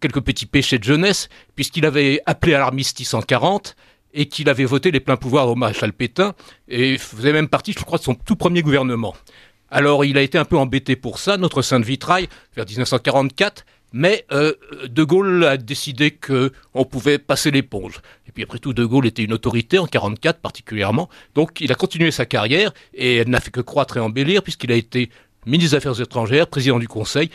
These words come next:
et donc un des pères de, fondateurs de l'Europe telle que nous l'avons connue de plus en plus. Alors, euh, on va passer du saint à sa bannière.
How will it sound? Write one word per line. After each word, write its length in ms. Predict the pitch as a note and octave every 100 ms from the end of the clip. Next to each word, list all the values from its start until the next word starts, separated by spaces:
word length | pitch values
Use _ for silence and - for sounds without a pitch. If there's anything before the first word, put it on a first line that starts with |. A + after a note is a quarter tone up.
| - -
et 140 | C#3
donc 260 | C#3+ E3 -
un 100 | C3+
des 120 | B2+
pères 460 | - - D3+ E3+ C3+
de, 420 | B2+ A#2+ A2+ G#2+ - -
fondateurs 540 | C#3 B2+ A2+ C3+ D3
de 80 | A#2+
l'Europe 320 | A2+ A2+ C3+
telle 140 | C3 -
que 100 | A#2+
nous 120 | A2+
l'avons 260 | A2+ C3
connue 260 | B2+ B2 C3+
de 80 | A2+
plus 200 | - B2+
en 100 | A#2
plus. 400 | - F2+ - - _ _ _ _ _ _ _ _ _ _ _ _ -
Alors, 340 | E3 E3+ E3
euh, 220 | C#3 C3+ C#3
on 80 | C#3
va 160 | C3+ D3
passer 280 | D#3+ - C#3
du 160 | C3
saint 360 | - - D3+ B2 - _ _ -
à 80 | A#2
sa 160 | B2+
bannière. 540 | B2 C#3+ E3 A3 A3